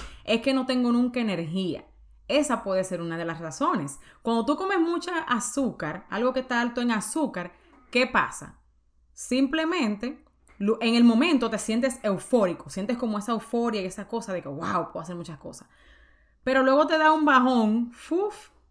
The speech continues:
Y te baja completamente el ánimo. Entonces tú dices, "Ok, ¿y cómo fue que esto pasó? Ahora me siento sin energía, ahora no quiero hacer nada". Esa es la explicación. Entonces,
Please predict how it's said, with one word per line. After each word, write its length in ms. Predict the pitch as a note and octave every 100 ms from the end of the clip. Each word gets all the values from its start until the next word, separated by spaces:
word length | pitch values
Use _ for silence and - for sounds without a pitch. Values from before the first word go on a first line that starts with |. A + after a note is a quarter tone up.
| _ -
Y 160 | B3 B3+
te 100 | A#3
baja 360 | B3 C#4 D4+
completamente 1600 | B3 A3 - B3 C4+ D#4+ E4+ D#4 C#4 D4+ C4 G#3 F3+ G3 B3+ - _ -
el 160 | C#4+ G4+
ánimo. 500 | G4 A#3 D#3+ C#3 _ _ _ A#3+
Entonces 320 | A#3+ B3+ C#4
tú 100 | C#4
dices, 260 | C#4 C4+ -
"Ok, 220 | C4+ C#4+ F#3+ C3+ D3 _ _ _ _ _ _ _ _ _ _
¿y 160 | B3 B3
cómo 260 | B3 C4+ B3+
fue 120 | C4+
que 100 | C4+
esto 220 | C4 C4
pasó? 480 | C4 D4 B3+ D4+ A#3
Ahora 240 | A3+ B3+
me 120 | C4
siento 280 | C4 C4 B3+
sin 180 | A#3+ A#3+
energía, 440 | A#3 A#3 B3+ C#4
ahora 120 | C4 B3
no 120 | A#3
quiero 160 | A#3
hacer 240 | A3 A3 G#3
nada". 400 | F#3+ E3+ E3 -
Esa 420 | A#3 B3+ B3+ F#3+
es 160 | G3 F#3+
la 80 | E3
explicación. 600 | - E3 D3+ D3 - D3+
Entonces, 400 | E3+ F3 G3+ A#3+